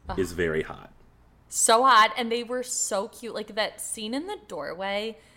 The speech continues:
Speaker 1: just gets me.
Speaker 2: When he
Speaker 1: because
Speaker 2: opens the, when she, he asks, when he sees her and then just starts to walk away, and then she
Speaker 1: Yeah,
Speaker 2: pulls him
Speaker 1: and
Speaker 2: back.
Speaker 1: she's like, yeah, she's like, "What are you doing?" And then he, like, makes a joke about having great seats for a Yankees game.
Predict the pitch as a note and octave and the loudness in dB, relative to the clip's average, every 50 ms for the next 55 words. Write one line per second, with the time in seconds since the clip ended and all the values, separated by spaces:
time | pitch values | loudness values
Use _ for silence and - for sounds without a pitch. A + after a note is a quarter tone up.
0 | _ _ _ _ _ _ _ - - A3 G#3 G#3+ F#3 - - - E3+ E3 E3+ - | _ _ _ _ _ _ _ -6 -4 -2 -2 -4 -6 -10 -6 -4 -4 -4 -4 -4
1 | - - - A#3 B3+ C4 C4+ C#4+ D#4 E4 F4 F4+ - - - - - G#3+ - G#2+ | -6 -4 -2 0 2 2 2 2 0 -2 -6 -10 -14 -18 -12 -2 4 4 4 6
2 | A#2+ A2+ A2 - B3 G2+ G#2 - - A2 G2+ F#2+ G2 G#2+ G2+ F#2 F#2+ F#2+ F#2 - | 6 6 6 6 6 4 4 6 4 2 2 2 0 0 0 0 0 -2 -2 -2
3 | - A2 F#2+ F#2 F#2+ F2+ - A#2 G2 F2 F2+ F#2 F2+ F2 - - - - G2+ F#2+ | -2 -2 0 -2 -2 -2 0 2 2 4 4 4 4 2 -2 -10 -10 -8 -4 -2
4 | G2 G#2 F#2 - - G#2 G2 G2 F2 - G2+ G2 F#2 F2 F2 F2 E2+ D#2+ F2+ F2+ | 0 0 0 0 0 0 2 2 2 4 4 4 4 4 2 0 0 0 0 0
5 | - - G#2+ F#2 F2+ - - - F2 E2+ F2 E2+ D#2+ E2 - - F#2+ F2 E2 E2 | 0 2 0 0 0 0 -2 -6 -4 -2 0 2 2 2 0 0 0 0 0 2
6 | E2 E2 F2 F2+ E2+ E2+ E2+ E2+ - - - A#3+ A#3 A#3 G#3+ F3+ D#3 C3+ - - | 2 2 2 2 0 0 -4 -4 -4 -4 -2 2 6 6 6 6 6 2 0 -2
7 | F#3 A#3+ - - - - D#2+ - E4 D#4+ D#4 D4 D#4 - - - - - A#3+ D4 | -2 -4 -2 -2 0 0 2 2 2 2 0 -2 -4 -12 -20 -20 -16 -8 -2 0
8 | D#4 D4 D4+ - C4 A#3 - A#3+ - G3 F3+ G3+ B3 F#4 A4 F#4+ F4 F#4 F4+ C#4 | 0 0 0 -2 -4 -4 -4 -4 -4 -4 -4 -4 -2 0 0 -2 0 0 0 2
9 | A#3 G#3+ F#3+ - - A3 G#3+ G#3 G3+ G3+ G3 - - - - - G#3+ G#3 G3 F#3+ | 2 0 0 0 0 0 2 2 2 2 0 -4 -12 -14 -12 -10 -6 -4 -4 -4
10 | F#3 - G3+ F#3+ F#3 - - G3+ F3+ - F3+ E3+ E3+ E3+ - F3+ F#3 E3+ E3+ F3+ | -4 -4 -6 -6 -6 -8 -10 -10 -6 -2 -2 -2 -2 -2 -2 0 0 0 2 2
11 | F3+ E3+ E3+ E3+ F3 E3+ - - F3 E3+ E3 D#3+ - - - - - E3+ D3+ - | 2 2 2 0 -8 -10 -8 -4 -2 -2 -2 -4 -6 -6 -8 -6 -6 -8 -8 -8
12 | - - F#3 F3+ E3+ E3+ E3 D#3+ D#3+ D#3+ E3 - F3+ F3 E3+ - - - E3 D#3+ | -6 -2 0 2 2 2 2 0 -2 -4 -4 -8 -10 -8 -6 -4 -2 0 2 2
13 | D#3+ E3 D#3+ D#3+ E3 E3 E3 | 2 0 0 -2 -2 -4 -6